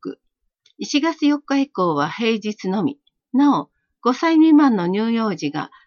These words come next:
来年三月までに初回接種。三回を完了するには、一月上旬までに一回目の接種をする必要があります。詳細、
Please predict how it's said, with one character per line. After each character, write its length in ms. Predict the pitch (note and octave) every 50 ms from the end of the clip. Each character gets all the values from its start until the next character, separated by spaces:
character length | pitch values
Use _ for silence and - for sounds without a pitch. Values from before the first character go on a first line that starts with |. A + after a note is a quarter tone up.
| _ _
来 260 | - F3 A3 B3 C4+
年 200 | C4 C4 C4+ C#4
三 320 | C4+ - - D#4+ D#4+ D#4+ D4
月 240 | B3+ A#3+ - - F3+
ま 160 | F3+ F#3 E3+
で 120 | E3 E3
に 120 | D#3 D3 C#3+
初 180 | D3 - F3+
回 240 | - - A3 A#3 A#3
接 220 | - - - A3
種。 300 | - - - - - - _ _ _ _ _ _ _ _ _ _ _
三 360 | - - D4+ C#4+ D4+ D#4 D4
回 260 | - D#4+ D#4 C#4+ G#3
を 60 | F#3+
完 280 | C#4 - A#3 A#3 A#3+ B3
了 200 | A#3+ B3 B3 B3+
す 180 | B3+ - A#3+ A3+
る 140 | A3 A3+
に 140 | A3+ G3 E3+
は、 200 | D#3 D#3+ D#3+ - _ _ _ _ -
一 260 | - D4 - - C#4
月 240 | C4 D#4 D4 - _
上 220 | - C4 C#4 C4+ A#3+
旬 240 | B3+ C4 C4 B3+ B3+
ま 140 | B3+ A#3
で 140 | - G3+ E3+
に 140 | D#3 D#3 E3
一 60 | E3 _ _ -
回 220 | - A#3+ B3+ C4
目 140 | B3 B3+ C4+
の 200 | A#3 E3+ - - _ _ _ _ _ _
接 280 | - - D4 D4 -
種 100 | - G#3+
を 40 | F3+ F3
す 160 | - G3 E3+
る 80 | E3
必 240 | G#3 - - - -
要 140 | E3+ E3+ E3+
が 100 | D#3+ D#3
あ 80 | D#3 D3+
り 100 | D3 D3
ま 200 | - - A3 G#3+
す。 200 | - _ _ _ _ _ _ _ _ _ _ _ -
詳 180 | - C#4+ D4+ D4+
細、 360 | D4+ - C#4+ C4+ B3 A3 -